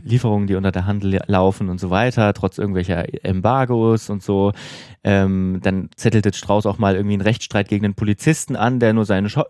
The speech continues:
Job gemacht hat, weil er, ähm, weil Strauß hat seinen Chauffeur angewiesen, Polizisten zu ignorieren, der gerade den Verkehr geregelt hat und dann dro-, drohte der mit einer Anzeige. Strauß beschwerte sich und das, das, also die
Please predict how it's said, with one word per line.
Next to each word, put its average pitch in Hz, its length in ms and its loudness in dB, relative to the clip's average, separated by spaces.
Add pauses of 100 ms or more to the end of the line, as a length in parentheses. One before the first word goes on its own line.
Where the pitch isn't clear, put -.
Job - 180 0
gemacht 131 380 -2
hat, 127 120 0
weil 110 160 2
er, 101 240 2 (500)
ähm, 98 500 4
weil 90 360 2 (120)
Strauß 113 260 0
hat 117 120 -2
seinen 101 140 2
Chauffeur 139 260 0
angewiesen, 104 420 -2
Polizisten 110 500 -4
zu 107 140 -8
ignorieren, 139 720 2
der 113 140 4
gerade 101 200 0
den 98 80 0
Verkehr 151 360 2
geregelt 131 440 0
hat 113 360 0
und 90 200 -4 (360)
dann 95 180 2
dro-, 98 300 -2
drohte 101 260 0
der 98 140 2
mit 104 120 0
einer 120 100 2
Anzeige. 113 800 4
Strauß 92 400 0
beschwerte 127 420 0
sich 113 240 -4
und 104 140 -4
das, 98 80 0
das, 98 140 -6 (340)
also 131 180 2
die 123 180 -4